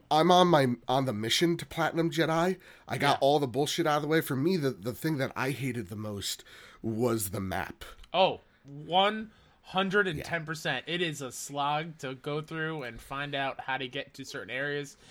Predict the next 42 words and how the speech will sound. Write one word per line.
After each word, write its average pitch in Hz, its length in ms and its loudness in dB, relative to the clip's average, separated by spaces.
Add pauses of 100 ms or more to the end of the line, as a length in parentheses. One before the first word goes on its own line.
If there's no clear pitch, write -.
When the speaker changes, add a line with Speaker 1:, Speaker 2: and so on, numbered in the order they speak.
(160)
Speaker 2:
And 85 100 -6
Speaker 1:
Mm-hmm. 165 120 -2
Speaker 2:
for 170 160 -2
me, 202 420 0
it's 156 240 -6
the, 147 300 -4
how 220 200 4
do 220 160 2
I 175 80 4
get 156 180 -4
back 160 200 0
to 151 80 -14
my 120 60 -8
ship? - 380 -10 (400)
Speaker 1:
Yeah. 151 120 2
Speaker 2:
Like, 180 120 2
I 190 100 4
go 160 340 0
do 190 200 0
this 185 180 0
thing, 175 320 2
Speaker 1:
<laughs> - 20 -2
Speaker 2:
and 143 100 -4
then, 147 200 -6
all 170 120 2
right, 160 200 2 (320)
I 175 100 6
have 196 120 6
to 202 60 -4
go 185 160 0
through 170 240 -4
this 151 200 -6
entire 175 760 -2
section - 440 -6
again? 254 360 -6 (140)
Speaker 1:
At 190 140 10
least 240 300 2
give 262 180 0
me, 247 100 0
like, 220 200 2
a - 80 6
waypoint 147 640 -2